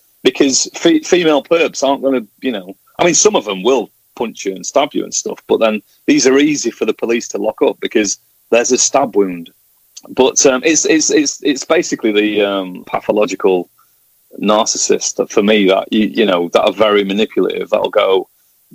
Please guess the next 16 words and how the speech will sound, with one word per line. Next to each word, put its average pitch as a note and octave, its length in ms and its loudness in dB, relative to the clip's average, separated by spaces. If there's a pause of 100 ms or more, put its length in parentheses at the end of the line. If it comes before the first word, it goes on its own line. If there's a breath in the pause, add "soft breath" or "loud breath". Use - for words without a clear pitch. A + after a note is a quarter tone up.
to, - 140 -2
straight A2 380 0
to G#2+ 140 -4
victim G2 720 -4
status. - 500 -2
And A2+ 140 -2
th-, A2 140 2
this D#3 220 2
is C#3 220 0
me A#2 160 2
describing G2+ 520 0
my G2 160 -6
ex, C3 240 -4
you A2 60 0
know, F#2 140 -2
she, - 200 -4